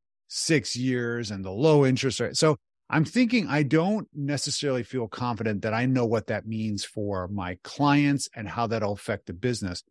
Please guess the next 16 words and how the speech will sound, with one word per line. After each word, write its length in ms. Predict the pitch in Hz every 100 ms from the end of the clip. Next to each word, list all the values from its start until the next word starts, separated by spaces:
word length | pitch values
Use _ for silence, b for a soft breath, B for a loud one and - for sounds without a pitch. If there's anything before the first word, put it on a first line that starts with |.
| _ _ _ -
especially 840 | 127 - - 185 180 170 135 113
since 760 | - - 113 95 92 - - - _ _ _ _ _ _ -
the 120 | 127
technology 840 | - 147 151 135 127 131 131 120 113
is 140 | 110
growing 460 | 101 123 117 107 95
faster 920 | - - - 117 151 147 - 110 101
and 220 | - 110
faster 640 | - - 117 120 123 - 104
and 140 | 98
faster. 500 | - 139 170 - 110
And 80 | 107
I 80 | 110
wonder 760 | 113 139 196 156 117 104 101 _ _ _ _ _ _ _ _ _ _ _ _ _ _ _
whether 420 | 127 139 139 139 120
I, 500 | 135 151 156 110